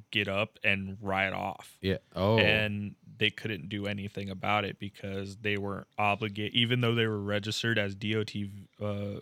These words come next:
Speaker 2: Yeah.
Speaker 1: vehicles in the state of Nevada, they weren't,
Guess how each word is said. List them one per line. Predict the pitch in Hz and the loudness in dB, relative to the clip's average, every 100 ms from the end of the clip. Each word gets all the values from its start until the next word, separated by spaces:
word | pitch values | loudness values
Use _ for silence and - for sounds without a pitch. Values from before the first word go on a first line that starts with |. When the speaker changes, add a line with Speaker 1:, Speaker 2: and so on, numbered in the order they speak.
| - | 0
Speaker 2:
Yeah. | 104 101 - - | 4 4 2 0
Speaker 1:
vehicles | 110 110 - 113 104 | 2 2 2 -4 -4
in | 104 | -6
the | 98 | -6
state | - 104 101 | -6 -4 -4
of | - 110 | -6 -8
Nevada, | 104 101 101 101 123 147 - _ _ _ _ - | -8 -8 -4 0 2 0 -4 _ _ _ _ -2
they | 104 101 | 2 2
weren't, | 101 104 107 | 2 -2 -2